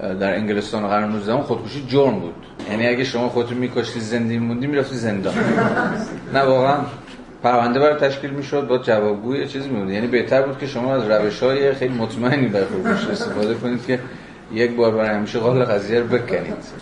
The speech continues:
ولی خب، اینجا دقیقاً مسئلهٔ تفکیک بین اخلاق و قانونه دیگه. آقای فیشته میگه اخلاقاً جایز نیست، ولی قانون رو هم نرسد که بگه آقا، یا مثلاً شما رو حین خودکشی دستگیر کنن،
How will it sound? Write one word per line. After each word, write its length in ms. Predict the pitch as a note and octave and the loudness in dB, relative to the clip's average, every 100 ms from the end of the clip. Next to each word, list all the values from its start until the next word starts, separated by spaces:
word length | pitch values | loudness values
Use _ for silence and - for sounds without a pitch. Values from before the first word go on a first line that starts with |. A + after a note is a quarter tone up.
| - | 0
ولی 140 | C3 | 2
خب، 140 | D3+ C#3+ | 4 4
اینجا 180 | B2+ | 4
دقیقاً 280 | C#3+ C3 C3+ | 4 4 4
مسئلهٔ 560 | D3 B2+ B2+ B2 C#3+ C3 | 2 0 2 2 2 2
تفکیک 500 | A#2+ G#2+ - C3+ C#3 | 0 0 0 -2 2
بین 280 | C3+ C#3 C#3+ | 2 2 2
اخلاق 520 | C#3+ G#2 - C3+ C3+ | 0 -2 0 0 4
و 60 | |
قانونه 460 | C3+ A#2 A#2 D3+ A#2+ | 2 4 2 2 0
دیگه. 320 | G2+ G2 F#2+ F#2 F#2 | 0 -2 -2 -4 -6
آقای 240 | - G#2+ A2+ | -4 -2 -2
فیشته 400 | A2+ G#2+ - C#3 | -4 -8 -4 -4
میگه 240 | C#3 B2 | 2 2
اخلاقاً 540 | G#2 - A#2+ A2 D3 D#3 | 2 2 4 4 4 4
جایز 420 | C3+ C3+ D3+ D#3+ | 4 4 2 0
نیست، 180 | C#3 B2+ | 0 2
ولی 140 | C#3 | 2
قانون 380 | B2 B2+ C#3+ E3+ | 4 4 4 2
رو 80 | D#3 | 4
هم 180 | D#3 | 4
نرسد 500 | D#3+ E3+ C3+ B2 A2+ | 4 4 4 4 2
که 260 | - A2+ G#2+ - - | 2 0 0 -4 -4
بگه 200 | A#2+ A#2+ | 2 4
آقا، 360 | A#2 A2 A2+ A2 - - - - - | 4 4 4 2 -4 -12 -16 -10 2
یا 140 | D#3+ | 2
مثلاً 300 | C3+ C3+ C3+ | 4 2 2
شما 240 | - C3+ | 0 4
رو 80 | C#3+ | 4
حین 340 | C#3 D3 D#3 C#3+ | 4 0 2 2
خودکشی 640 | C3 B2 B2 A2+ C3 A#2+ - - - - | 2 0 -2 -4 -2 -4 -6 -16 -16 -2
دستگیر 420 | G#2+ B2+ - C3 | 0 0 -2 -2
کنن، 380 | A#2+ B2 C#3+ | 2 2 2